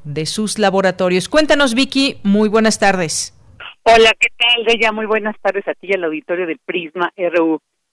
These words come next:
Speaker 2: Hace veinte años la Universidad Nacional decidió seguir el esquema de medición, normalización, certificación y acreditación internacional desde la convicción de que es la mejor forma de demostrarle a los estudiantes, al personal académico y a la sociedad en general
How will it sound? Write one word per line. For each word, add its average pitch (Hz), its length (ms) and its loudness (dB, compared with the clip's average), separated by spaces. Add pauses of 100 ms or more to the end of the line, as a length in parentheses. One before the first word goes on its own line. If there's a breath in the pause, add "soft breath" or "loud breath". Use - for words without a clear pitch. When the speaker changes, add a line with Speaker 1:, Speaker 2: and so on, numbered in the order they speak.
Speaker 2:
Hace 277 200 0
veinte 339 280 0
años 285 160 -2
la 254 100 0
Universidad 185 400 -2
Nacional 190 400 -6
decidió 190 380 -6
seguir 170 260 -8
el 175 60 -4
esquema 180 420 -6
de 160 140 -4
medición, 185 680 -4
normalización, 190 840 -4
certificación 175 840 -6 (340)
y - 100 2
acreditación 180 640 -2
internacional 233 840 -4 (340)
desde 202 260 0
la 208 120 2
convicción 208 520 -8
de 269 160 -4
que 220 140 0
es 220 120 0
la 240 120 2
mejor 196 320 -2
forma 202 260 -4
de 165 100 -2
demostrarle 156 500 -4
a 180 40 -2
los 151 140 -8
estudiantes, 165 640 -8
al 135 120 -10
personal 151 480 -10
académico 151 680 -8
y 151 60 0
a 151 60 -2
la 139 100 -8
sociedad 160 400 -2
en 165 80 -6
general 170 480 -2